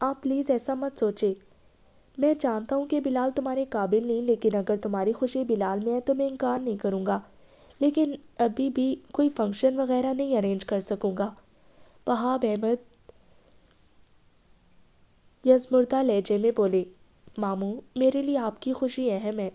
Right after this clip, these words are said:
और बिलाल भाई का जो रवैया मेरे साथ रहा है, मैं इस रिश्ते को कबूल नहीं कर सकती। वो झिझकती हुई बोली, मुझे खुशी है बेटा कि तुमने साफ बात की, वरना मैं इस कश्मकश में था कि मेरा फैसला गलत तो नहीं। वो उसका सर थपकते हुए बोले,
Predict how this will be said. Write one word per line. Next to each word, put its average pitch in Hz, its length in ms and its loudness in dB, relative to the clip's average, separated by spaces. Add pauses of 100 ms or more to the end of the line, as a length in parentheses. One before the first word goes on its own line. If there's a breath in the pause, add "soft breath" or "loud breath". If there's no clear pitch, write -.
और 220 120 2
बिलाल 196 340 0
भाई 233 240 -2
का 254 200 0
जो 254 240 2
रवैया 208 400 2
मेरे 254 260 0
साथ 240 300 -4
रहा 196 100 -2
है, 190 160 -2
मैं 269 180 -2
इस 269 140 -8
रिश्ते 254 300 -2
को 285 160 0
कबूल 208 380 2
नहीं 262 140 -4
कर 233 180 0
सकती। 190 420 -4 (540 soft breath)
वो 277 100 6
झिझकती 262 500 0
हुई 269 160 2
बोली, 233 340 2 (920 soft breath)
मुझे 285 260 4
खुशी 285 320 0
है 294 100 4
बेटा 208 340 0
कि 269 140 -4
तुमने 269 300 -2
साफ 196 380 -6
बात 202 220 -4
की, 202 200 -4 (120)
वरना 262 220 -2
मैं 269 120 -2
इस 269 140 -6
कश्मकश 220 580 -2 (280)
में 262 120 4
था 247 260 -4
कि 262 340 0
मेरा 196 260 -2
फैसला 240 400 -2
गलत 196 340 0
तो 247 100 6
नहीं। 294 200 0 (680 soft breath)
वो 285 120 6
उसका 294 280 2
सर 277 300 -2
थपकते 254 400 0
हुए 254 180 6
बोले, 220 320 4